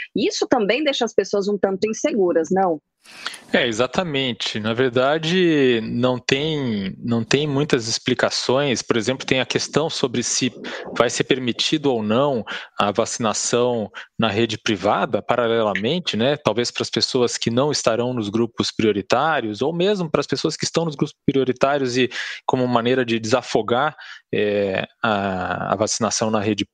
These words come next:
Speaker 2: pública. E também a questão sobre qual vacina que vai ser usada, né? Tem toda uma discussão aí. É, o Pazuello falou de três opções, não deixou claro qual delas seria. É, março, ah,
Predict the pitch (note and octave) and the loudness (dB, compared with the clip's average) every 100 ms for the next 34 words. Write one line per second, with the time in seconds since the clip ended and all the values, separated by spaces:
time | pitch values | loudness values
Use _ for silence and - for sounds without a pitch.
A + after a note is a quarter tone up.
0 | - D#3 E3+ F3 F3+ - - - - - | 0 2 0 2 0 0 -8 -10 -4 2
1 | G#3 D4 D#4 D#4 A#3 A3 C#4+ C#4 - G3+ | 6 6 2 -2 0 0 2 0 0 0
2 | B3 B3+ - A#3 - B3 C4 A3 - - | -2 -2 -2 -2 0 0 2 -2 -4 -4
3 | B3 G3 - C3 A#2+ - B2 G2+ G#2 G2 | -2 -2 -2 -2 -2 0 -2 0 0 0
4 | F#2 F#2 G#2 C#3 D3 C#3+ B2+ E3+ G#3+ G3 | -2 -4 -2 -2 -2 -4 0 0 0 -2
5 | E3+ - - - - D#3 E3 A#2 B2+ F#3 | -2 -2 -2 0 0 2 2 2 4 2
6 | - - - - _ - A#2+ A2 G#2 G#2 | -2 -10 -10 -12 _ -2 2 4 4 2
7 | G2+ G#2+ A#2+ A2 B2 A#2 A#2 B2 B2 A2+ | 2 2 0 2 2 2 2 2 2 2
8 | A2 A2 B2 A#2+ G#2 G2+ G2+ A#2+ A#2+ G#2 | 0 2 2 2 0 -4 -2 0 0 -2
9 | - - - F#3 G3+ F3+ C#3 B2 C3 A#2+ | -4 -2 2 2 2 2 0 0 0 0
10 | - A#2+ B2+ B2 A2+ - - - - - | -2 0 0 0 -2 -10 -16 -18 -8 0
11 | B2+ B2 A#2+ A#2 G#2+ - G#2+ A#2+ F3 F#3 | 0 2 0 0 -2 -2 0 0 2 4
12 | E3 D3+ - - - - B2 B2 B2+ D3+ | 2 0 -6 -16 -2 2 2 2 0 0
13 | F3+ E3 - D#3 D3 C3+ C3+ | -2 -4 -4 0 0 2 0